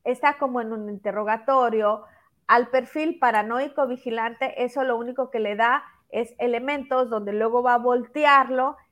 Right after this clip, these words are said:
y va a se-, terminar siendo de todas maneras culpable. Entonces, por eso es un perfil difícil de amar, porque el, el paranoico, eh, aquí podemos poner ejemplos, así como hemos puesto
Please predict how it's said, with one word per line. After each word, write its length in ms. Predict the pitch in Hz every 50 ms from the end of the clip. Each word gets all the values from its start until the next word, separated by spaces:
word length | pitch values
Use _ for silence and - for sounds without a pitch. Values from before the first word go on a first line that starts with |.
| _ _
y 180 | - 247 247 233
va 120 | 208 214
a 60 | 220
se-, 160 | 214 - - -
terminar 640 | - - 254 240 233 233 214 208 208 208 226 233
siendo 360 | - - 233 208 214 214 226 233
de 120 | 214 202
todas 280 | - 208 196 220 214 220
maneras 480 | 208 185 185 190 202 - 226 233 226 - - _
culpable. 580 | - - - - _ - - 170 - - - - - _ _ _ _ - - - - - _ _ _ _ _ _ _
Entonces, 920 | - 254 294 330 320 - 427 440 403 381 311 - 339 311 320 339 - - - _ _ _ _ _ _ _ _ _ _ _ _ _
por 240 | - 262 254 247 247
eso 280 | 254 247 247 247 285 269
es 140 | 262 262
un 140 | 247 226 208
perfil 440 | - 233 220 214 - - 226 220 220
difícil 760 | 208 226 226 - 226 202 208 202 - 226 220 214 214 214 - _ _ _ _ _ _ _ _ _ -
de 140 | 190 208 214
amar, 380 | 220 254 339 403 381 - -
porque 420 | - 220 214 - 220 208 214 - - - _ _ _ _ _
el, 360 | - 220 220 220 226 220 220 -
el 380 | - 233 226 226 233 226 226 226
paranoico, 720 | 240 233 240 240 240 240 247 247 262 285 302 - - 370 359 359 349 - -
eh, 220 | - 220 214 208 208
aquí 240 | 214 214 - 247
podemos 380 | 226 - 262 269 262 269 294 -
poner 360 | - 233 220 208 214 220 220
ejemplos, 440 | 240 247 - 247 208 214 254 262 262
así 120 | - 220
como 280 | - - 226 240 240 220
hemos 340 | 196 175 185 202 214 220 220
puesto 480 | - 196 208 202 - 240 226 - -